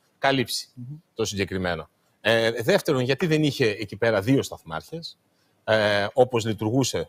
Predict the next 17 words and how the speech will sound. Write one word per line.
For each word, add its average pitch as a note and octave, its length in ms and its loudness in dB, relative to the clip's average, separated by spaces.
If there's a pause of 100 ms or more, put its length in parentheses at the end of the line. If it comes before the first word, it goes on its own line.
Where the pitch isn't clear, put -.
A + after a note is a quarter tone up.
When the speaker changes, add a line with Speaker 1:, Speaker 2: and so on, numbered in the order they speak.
(140)
Speaker 1:
με F#2 140 -4
δύο G2 160 -4
σταθμάρχες F2+ 760 -6
μέχρι G2 200 -4
το F#2 100 -6
δεκαεννιά; E2 580 -6 (340)
Γιατί A#2+ 340 4
δεν F3+ 180 2
υπήρχε D#3 420 0
επίσης, C#3 340 -2
δεν C#3+ 100 2
λειτουργούσε D3+ 540 -2
έστω G3+ 280 2
το F3 120 2
τοπικό D#3+ 360 2
σύστημα B2 460 -2
λι-, G#2+ 140 -2